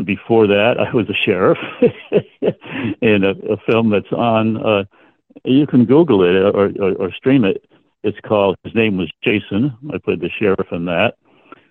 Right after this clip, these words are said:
And then the cop and this and that and F B I. It's okay. You know,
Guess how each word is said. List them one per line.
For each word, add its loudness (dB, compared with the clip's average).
And 0
then 2
the -2
cop 0
and -4
this 2
and -4
that 0
and -6
F -2
B 0
I. 0
It's -4
okay. 0
You -10
know, -2